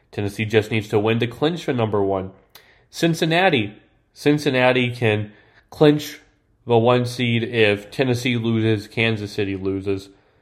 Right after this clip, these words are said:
Buffalo can't clinch the one seed, but they can clinch the division if they win. New England can clinch the division if they win,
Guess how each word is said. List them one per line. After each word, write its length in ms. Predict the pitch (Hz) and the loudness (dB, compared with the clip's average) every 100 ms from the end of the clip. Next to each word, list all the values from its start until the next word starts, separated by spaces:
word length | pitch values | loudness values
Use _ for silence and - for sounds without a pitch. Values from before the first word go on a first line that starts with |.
| _ _ _ _ _ | _ _ _ _ _
Buffalo 420 | 120 120 123 113 113 | 4 4 6 0 0
can't 300 | - 117 117 | 2 0 0
clinch 280 | 131 120 123 | -2 -2 -2
the 80 | |
one 220 | 117 117 117 | 0 0 0
seed, 200 | 131 113 | -2 0
but 140 | 104 | 0
they 100 | 110 | 0
can 160 | 131 127 | -2 -4
clinch 260 | 143 131 | -4 -2
the 60 | 143 | -4
division 440 | 139 170 196 165 | 0 0 0 0
if 100 | 131 | 0
they 100 | 127 | 0
win. 320 | 120 123 120 - _ _ _ _ - | 0 -2 -4 -12 _ _ _ _ -2
New 200 | 117 120 | 4 6
England 340 | 120 127 120 | 6 4 0
can 160 | 123 120 | -2 -4
clinch 280 | 120 123 120 | -2 -2 -2
the 80 | 120 | -2
division 460 | 117 117 120 117 | 0 0 0 0
if 140 | 107 - | -2 0
they 180 | 123 | 0
win, 380 | 127 123 120 120 | 2 0 0 -2